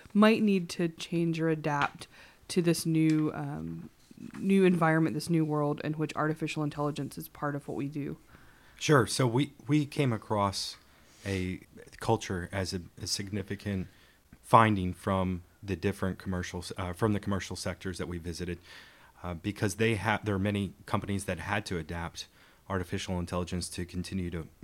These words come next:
Speaker 2: uh, succeed as a business and make money. Um, and it's, they're dealing with different sets of, um, problems and issues that a military would have to face.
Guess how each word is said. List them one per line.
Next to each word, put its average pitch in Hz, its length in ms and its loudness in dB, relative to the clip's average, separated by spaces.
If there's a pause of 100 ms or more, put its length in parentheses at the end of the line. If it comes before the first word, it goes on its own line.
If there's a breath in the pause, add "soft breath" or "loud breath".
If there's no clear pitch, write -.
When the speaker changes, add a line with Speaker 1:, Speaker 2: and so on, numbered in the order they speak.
(160)
Speaker 2:
uh, 90 200 -10
succeed 98 680 -6
as 90 140 -6
a 87 40 -8
business 95 540 -4 (220 soft breath)
and 90 200 -2
make 98 220 0
money. 98 260 2 (600 loud breath)
Um, 87 460 -4 (120)
and 90 220 0
it's, - 500 -4 (100)
they're 107 160 6
dealing 95 360 0
with 92 160 -4
different 92 380 -2 (220)
sets - 380 -2
of, 95 200 -4 (380)
um, 90 380 -6 (180)
problems 101 460 2
and 87 100 -2
issues 98 420 -4
that 87 180 -4
a 92 40 -4
military 92 460 -2
would 82 120 -10
have 82 160 -12
to 85 100 -14
face. 85 360 -8